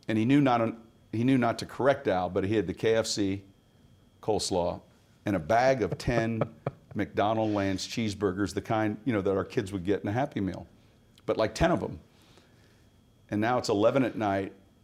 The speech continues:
and here I am. Man, this is it. This is, like, I'm interviewing to become a head coach in the N F L, and I am having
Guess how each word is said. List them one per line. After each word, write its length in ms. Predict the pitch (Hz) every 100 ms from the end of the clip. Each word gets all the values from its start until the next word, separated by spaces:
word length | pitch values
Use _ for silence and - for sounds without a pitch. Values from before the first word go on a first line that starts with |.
| _ _ _ _ -
and 160 | 101 95
here 160 | 143
I 100 | 143
am. 160 | 110 95
Man, 180 | 107 107
this 220 | 123 -
is 160 | 85 -
it. 240 | 117 92
This 200 | - 92
is, 200 | 107 90
like, 140 | 104 95
I'm 160 | 101 101
interviewing 540 | 123 139 117 107 104
to 60 | 90
become 320 | 92 - 101
a 60 |
head 220 | 85 117 117
coach 300 | 117 107 -
in 80 |
the 160 | 92 92
N 80 | 98
F 200 | 98 -
L, 320 | 101 92 95
and 120 | 98
I 120 | 95 104
am 100 | 101
having 480 | 101 92 90 87